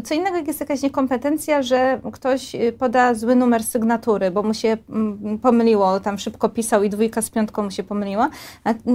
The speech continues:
a co innego oskarżanie kogoś o, mm, bycie agentem, gdzie nigdzie tego nie ma, albo jeszcze jakieś takie, y, dwa przypisy, które się zgadzają, ale potem k-, do nich kolejna informacja już bez przypisu, na której nie możemy znaleźć potwierdzenia,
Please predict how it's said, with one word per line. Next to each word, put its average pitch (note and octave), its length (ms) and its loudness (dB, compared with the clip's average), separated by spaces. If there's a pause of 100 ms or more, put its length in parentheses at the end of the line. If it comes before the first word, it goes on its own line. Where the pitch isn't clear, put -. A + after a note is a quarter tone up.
(140)
a C4 100 2
co C#4+ 140 -2
innego C#4+ 460 4
oskarżanie C#4 640 0
kogoś C4+ 600 4
o, B3 140 2
mm, G3+ 560 -4
bycie B3+ 340 0
agentem, B3 520 4
gdzie B3 120 2
nigdzie C4 360 4
tego B3+ 280 2
nie A#3 220 4
ma, A#3+ 180 6
albo C#4+ 320 4
jeszcze C#4+ 320 0
jakieś C4+ 380 2
takie, C4 340 2 (560)
y, G#3+ 40 4
dwa G#3+ 220 6
przypisy, C4+ 540 -2
które B3+ 280 4
się B3+ 140 0
zgadzają, A3+ 560 4
ale E4+ 180 6
potem E4 380 2
k-, - 200 -14
do C4+ 160 6
nich D#4 220 4
kolejna D4 380 4
informacja C4+ 600 0
już A#3+ 140 0
bez D#4+ 180 2
przypisu, C4 560 -4 (180)
na C4+ 120 0
której D4+ 380 -2
nie D4+ 140 4
możemy E4 380 4
znaleźć G#3+ 340 0
potwierdzenia, A3 800 -2